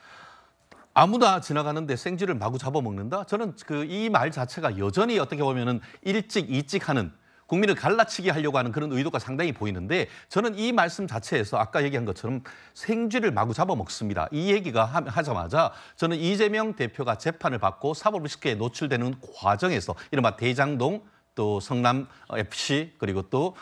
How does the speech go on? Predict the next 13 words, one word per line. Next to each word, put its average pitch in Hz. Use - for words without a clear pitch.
어, 98
백현동 135
사건과 113
관련해서 104
수사받는 123
동안 120
가장 240
측근들 185
다섯 190
명이 165
사망한 240
사건을 143
제가 113